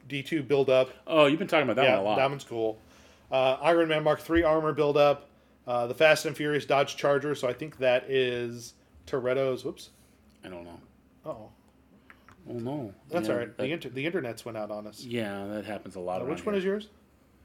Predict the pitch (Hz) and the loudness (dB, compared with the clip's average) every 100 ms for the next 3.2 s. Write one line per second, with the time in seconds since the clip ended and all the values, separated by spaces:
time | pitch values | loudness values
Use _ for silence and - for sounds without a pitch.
0 | _ _ 110 104 117 110 95 151 160 123 | _ _ -20 -12 -8 -8 0 4 4 4
1 | 117 98 98 104 92 92 _ - 107 107 | 0 -6 -14 -16 -18 -20 _ -20 -16 -16
2 | - _ 92 90 _ _ _ - - - | -18 _ -20 -20 _ _ _ -20 -20 -20
3 | _ - | _ -20